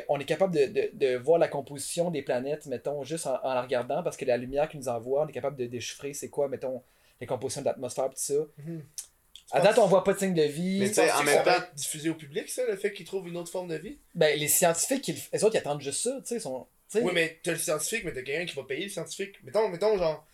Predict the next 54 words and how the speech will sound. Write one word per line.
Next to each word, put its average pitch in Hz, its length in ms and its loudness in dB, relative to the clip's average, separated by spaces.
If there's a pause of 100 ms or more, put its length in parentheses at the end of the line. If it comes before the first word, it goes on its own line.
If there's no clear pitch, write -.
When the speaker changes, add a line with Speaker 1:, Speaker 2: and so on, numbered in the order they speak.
(260)
Speaker 2:
tu 214 80 -4
sais, 208 60 0
je 202 60 0
veux 226 60 2
dire, 226 80 -10
toutes 277 180 -4
les 220 80 -4
technologies 185 480 0
qui 196 80 -10
sont 160 300 -2
offertes 202 560 -2
au 160 80 -6
public 156 480 -2
avant 143 240 2
étaient 156 180 -2
dans 139 140 -2
l'armée. 139 320 -4
Speaker 1:
Ouais. - 40 -8 (680)
En 175 100 4
tout - 80 0
cas, - 300 6
du 165 160 -2
moins, 214 240 8 (120)
à 151 120 4
ce - 80 -2
qu'on 202 140 6
en 170 140 8
sait, 196 440 0 (260)
à 143 60 0
moins 175 100 6
que 202 60 0
ça 170 80 0
soit 156 120 4
caché, 160 540 2 (360)
partout 180 240 4
où - 20 10
on 247 60 6
a 196 80 10
regardé, 156 460 4
puis - 120 -10
tu - 60 -12
sais, 196 100 0
mettons, 175 300 4
les 165 80 0
signaux 160 280 4
radio, 139 460 2
les 165 80 -6
signaux, 156 300 2 (880)
partout 196 280 4
où 254 100 8
on 185 80 8
regarde, 196 640 6
on 143 160 -2
observe 175 600 4